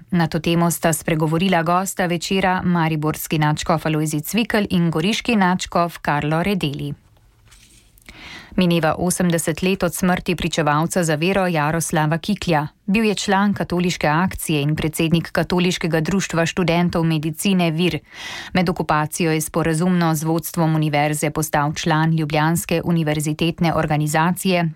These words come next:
ki jo je zahtevala italijanska oblast, da bi univerza smela še naprej delovati. Osvobodilna fronta je temu nasprotovala in mu večkrat grozila s smrtjo.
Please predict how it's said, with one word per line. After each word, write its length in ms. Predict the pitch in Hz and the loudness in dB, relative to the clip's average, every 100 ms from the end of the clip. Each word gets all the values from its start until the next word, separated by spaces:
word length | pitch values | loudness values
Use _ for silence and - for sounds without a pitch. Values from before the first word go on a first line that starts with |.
| - | -2
ki 100 | 202 | 0
jo 60 | |
je 140 | 196 180 | 0 0
zahtevala 600 | 170 - 180 170 160 156 | -2 -2 0 2 2 0
italijanska 680 | 165 165 151 135 143 - 131 | -2 -2 0 -2 -2 -2 -2
oblast, 540 | 151 151 190 - - - - - | 2 2 2 -2 -8 -18 -20 -4
da 100 | 190 | 0
bi 180 | 180 185 | 0 0
univerza 640 | 196 180 156 147 156 196 185 | 0 2 2 0 0 0 -2
smela 440 | - 170 156 160 | 0 0 2 0
še 180 | 165 175 | 0 0
naprej 340 | 175 175 143 | 0 0 -2
delovati. 600 | 143 143 147 156 156 151 131 - _ - | 0 0 2 2 0 -4 -8 -14 _ -4
Osvobodilna 720 | 185 180 156 156 175 165 147 | 0 0 0 0 2 2 0
fronta 420 | 139 196 208 190 | 0 0 0 0
je 180 | 165 147 | -2 -2
temu 300 | - 156 156 | -2 0 2
nasprotovala 840 | 147 - - 147 147 151 165 180 175 - - - | 0 -2 -2 -2 0 2 2 2 0 -8 -18 -4
in 140 | 202 | 0
mu 100 | 208 | 0
večkrat 480 | 190 151 - 175 156 | 0 -2 -4 -4 -2
grozila 520 | 165 160 156 165 151 | -2 -2 0 0 2
s 80 | 151 | 0
smrtjo. 500 | - 165 156 160 139 | 0 0 0 0 0